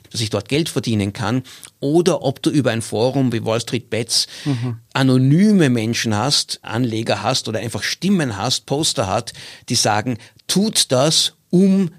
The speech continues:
Speaker 1: die Fonds zu bestrafen. Wir rufen hier zum Klassenkampf auf." Und das ist eine zumindest fragwürdige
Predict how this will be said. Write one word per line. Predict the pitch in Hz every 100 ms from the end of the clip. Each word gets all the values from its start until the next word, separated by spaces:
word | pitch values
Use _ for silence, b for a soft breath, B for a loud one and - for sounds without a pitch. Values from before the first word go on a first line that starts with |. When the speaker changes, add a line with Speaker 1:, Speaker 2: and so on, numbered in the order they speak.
| -
Speaker 1:
die | 135
Fonds | - 143 147 147
zu | - 117
bestrafen. | 123 - 113 107 110 - 78 80
Wir | 110 113
rufen | 117 143 -
hier | 120 127 117
zum | 117
Klassenkampf | - 101 - 95 - 90 92
auf." | 76 80 73 - B B B
Und | -
das | 110 -
ist | 151 - - - - -
eine | 110 117
zumindest | - 120 113 117 107
fragwürdige | - - 98 107 104 104 104 101 90 104 92